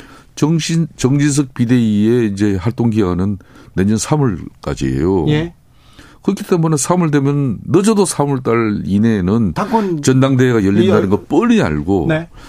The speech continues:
Speaker 1: 어, 본인이 전당대회의 주자로서 당권의 의지가 있었다면은
Speaker 2: 네.
Speaker 1: 그때 "나 사실은 대통령님, 나 향후 앞으로 짧게는 사, 오 개월, 길게는 육 개월 이후면은 전당대회 열리는데
Speaker 2: 네.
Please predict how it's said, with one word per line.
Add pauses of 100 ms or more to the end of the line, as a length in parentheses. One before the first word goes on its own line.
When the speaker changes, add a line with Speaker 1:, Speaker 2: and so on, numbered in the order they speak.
(160)
Speaker 1:
어,
본인이
전당대회의
주자로서 (340)
당권의
의지가
있었다면은
Speaker 2:
네.
Speaker 1:
그때 (420)
"나
사실은
대통령님, (580)
나
향후
앞으로 (100)
짧게는 (360)
사,
오
개월, (400)
길게는
육
개월
이후면은 (120)
전당대회
열리는데
Speaker 2:
네.